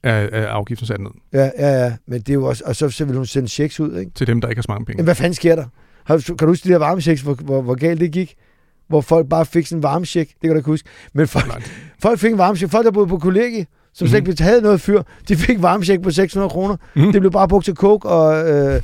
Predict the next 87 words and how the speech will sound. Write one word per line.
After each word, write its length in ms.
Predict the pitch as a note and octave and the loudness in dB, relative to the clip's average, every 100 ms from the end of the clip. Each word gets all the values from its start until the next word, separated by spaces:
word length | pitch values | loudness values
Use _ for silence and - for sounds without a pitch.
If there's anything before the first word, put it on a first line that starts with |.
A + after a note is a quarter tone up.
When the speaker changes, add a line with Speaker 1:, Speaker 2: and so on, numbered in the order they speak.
| - - - _ | -6 -16 -20 _
Speaker 2:
og 200 | D#3 C#3 | 2 4
pornoblade. 420 | D#3 G3+ F#3 E3 | 2 2 2 2
Speaker 1:
Det 80 | D#3 | 2
får 40 | D3 | 2
Speaker 2:
Altså, 140 | C#3+ | 2
Speaker 1:
man 100 | D#3+ | 2
også 180 | A2+ A#2 | 0 -2
varme 220 | G2+ A2 | -4 -4
af. 100 | F#2+ - | -6 2
Speaker 2:
ja, 200 | F#3 G#3 | 4 4
det 180 | G3 F3 | 2 2
fik 180 | G3+ G#3 | 2 0
de 80 | |
da. 120 | F#3 D3+ - - | -2 -2 -4 0
Speaker 1:
Medmindre 80 | B2+ | 2
Speaker 2:
Men 120 | C#3 | 2
Speaker 1:
det 80 | C#3 | 2
er 40 | |
den 80 | B2 | 0
norske 300 | G#2 - C3+ | 0 0 0
Speaker 2:
ja, 120 | E3+ F3 | 2 2
Speaker 1:
pornoblade. 240 | - - | -2 2
Speaker 2:
ja, 80 | E3+ | 2
så, 400 | F#3 G#3+ - F3 F#3+ | 2 -2 -2 -6 0
men 220 | D#3 D#3 | 0 0
det 100 | F3+ | 0
gør 120 | F#3+ | 0
man 140 | D3 D3 | 0 -2
ikke, 140 | D#3+ | -6
nej. 120 | D3+ - - - - | -8 -12 -14 -14 -2
Men, 260 | D#3+ F3+ | -2 0
men 160 | F3+ E3+ | 0 2
det 60 | F3 | 2
er 40 | |
bare, 220 | D#3+ E3 | 4 2
du 120 | E3 | 2
ved, 160 | E3 D#3+ - | 2 0 0
jamen, 220 | D#3 E3+ | -4 0
jamen, 200 | E3 F3 - | -2 -2 0
jeg, 120 | G3+ - - - | 0 0 -6 0
jeg 140 | G#3+ | 4
ved 60 | A#3 | 4
du 60 | |
hvad, 180 | G#3 G3 - | 2 0 -2
vi 120 | E3+ | -2
skal 200 | E3+ F#3 | 0 2
videre, 240 | E3 G3 G3+ | 2 2 2
for 120 | F3+ | 2
jeg 100 | F3 | 2
er 40 | |
slet 140 | D#3+ G3 | 2 0
ikke 120 | - - | 0 0
dygtig 260 | G#3 A3 | 0 0
nok 240 | F3+ D#3+ - | 0 0 0
til 120 | F3 | 0
at 80 | D3+ | 2
vide 140 | E3+ | 2
noget 140 | E3 D#3+ | 2 0
om 40 | |
politik. 440 | D#3+ C3 D3+ D3+ | -2 -4 -4 -2
Jeg 120 | E3 C#3 | 0 0
bliver 120 | D3 | 0
bare 200 | D#3 D#3 | 0 0
irriteret. 420 | C3 - D3 B2+ - - | 0 -4 -6 -10 -14 -4
Speaker 1:
Så 120 | C#3+ | 0
det 80 | D#3 | 2
er 20 | D3+ | 2
aldrig 220 | D3+ D3 | 2 4
noget, 200 | A#2 A2+ | 4 2
du 60 | A2+ | -2
vil 100 | A2 | -4
tage 140 | G#2 | -6
op 80 | G2 | -2
som 80 | C#3+ | 0
Speaker 2:
Nej, 120 | F3+ | 2
Speaker 1:
jokes? 220 | - - - | 0 -8 -2
Speaker 2:
nej, 140 | E3 | 0
Speaker 1:
Nej. 80 | F3+ | 0
Speaker 2:
jeg 80 | D3+ | 0
gider 260 | G3 F3+ | 2 2
ikke, 160 | D3+ E3+ | 2 -4
jeg 80 | D3 | -6
gider 180 | F3 D3+ | -4 -4
ikke. 180 | C#3+ | 0
Jeg 60 | D#3+ | 0
har 60 | E3 | 2
lavet 180 | F#3 | 2